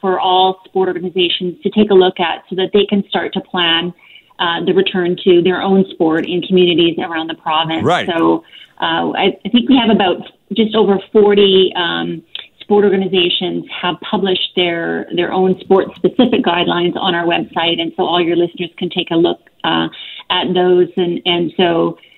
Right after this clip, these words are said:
Speaker 1: uh, a-, and understand that,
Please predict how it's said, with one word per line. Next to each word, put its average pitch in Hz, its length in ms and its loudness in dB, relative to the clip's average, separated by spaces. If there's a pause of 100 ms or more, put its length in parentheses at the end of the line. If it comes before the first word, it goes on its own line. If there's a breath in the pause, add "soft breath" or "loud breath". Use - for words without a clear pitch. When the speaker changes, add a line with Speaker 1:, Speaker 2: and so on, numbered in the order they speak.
(140)
Speaker 1:
uh, 170 160 -2 (120)
a-, 190 160 -2
and 240 180 2
understand 214 680 0
that, - 640 -6